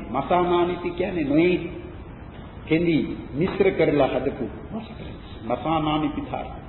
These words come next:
චවදුස්සානි පිධාරේනි. චවදුස්සේ කියලා කියන්නේ ඒ මිනි ඔතතු. රෙදික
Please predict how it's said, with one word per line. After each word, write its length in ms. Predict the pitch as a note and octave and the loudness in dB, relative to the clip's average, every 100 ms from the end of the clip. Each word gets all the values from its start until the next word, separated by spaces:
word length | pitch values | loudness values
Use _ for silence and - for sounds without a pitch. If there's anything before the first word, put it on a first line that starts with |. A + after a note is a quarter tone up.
| - - - - | -14 -14 -14 -14
චවදුස්සානි 720 | - D3 F3+ F#3 G3+ G3 F#3+ F#3+ | 2 6 6 4 2 4 4 4
පිධාරේනි. 680 | G3 F3 F3+ E3+ D#3 A#2 - - - - - | -2 0 2 2 0 -2 -6 -10 -14 -14 -16
චවදුස්සේ 640 | - C3+ D3+ D3+ D3+ D#3 D3+ | -6 -2 0 0 -4 0 -2
කියලා 260 | C#3+ D3+ C3+ | 0 -2 0
කියන්නේ 420 | D3 D3 D#3+ - - - - - - | 0 0 0 -2 -6 -12 -14 -14 -6
ඒ 260 | B2+ B2 A#2 A#2 | -2 -2 -2 0
මිනි 360 | C#3 E3+ G3 | 2 4 4
ඔතතු. 280 | D#3+ C#3+ D3+ D3 - - - - - - - - - - - - - - - - - - | 4 2 0 -2 -8 -12 -14 -14 -14 -16 -16 -14 -14 -14 -14 -14 -14 -14 -14 -12 -12 -8
රෙදික 360 | A2+ C3+ C#3+ | -2 2 2